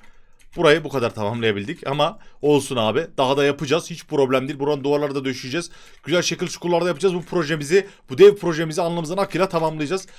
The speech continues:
Teşekkür ediyorum izlediğiniz için arkadaşlar. Diğer modsuz videolarında görüşmek üzere. Kendinize iyi bakın. Ayrıca akşam da canlı yayınımız var. Saat yirmi sıfır sıfırda Twitch'te. Gelmek isteyenleri de oraya beklerim.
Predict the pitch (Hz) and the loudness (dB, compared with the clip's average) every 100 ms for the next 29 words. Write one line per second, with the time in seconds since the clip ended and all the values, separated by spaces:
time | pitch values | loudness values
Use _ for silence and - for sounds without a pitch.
0 | - - 180 220 214 214 196 175 165 165 | -20 -8 -6 -4 -2 2 4 4 0 -2
1 | 170 139 147 123 139 127 190 190 - _ | -2 -4 -2 -2 -2 -2 -2 -6 -10 _
2 | - 139 190 185 175 - 185 151 143 127 | -10 2 2 2 -2 -6 -4 0 0 -2
3 | 123 151 - 143 120 110 156 170 127 156 | -4 -4 -6 -4 -4 0 -2 -2 -2 0
4 | 175 156 151 - 151 160 139 139 - 151 | 0 -2 -6 -4 0 0 0 -4 -2 -2
5 | 139 143 - - - 107 175 190 190 180 | 0 -2 -6 -20 -16 -2 0 0 -2 -2
6 | 170 160 160 - 160 131 135 160 - 127 | -2 -2 -2 0 -2 -2 -6 -6 -8 -10
7 | 123 117 113 107 127 127 - 139 139 131 | -14 -10 -10 -8 -8 -6 -4 0 0 0
8 | 120 - 113 104 104 98 95 165 170 160 | -4 -6 -6 -6 -4 -2 -2 -2 0 -2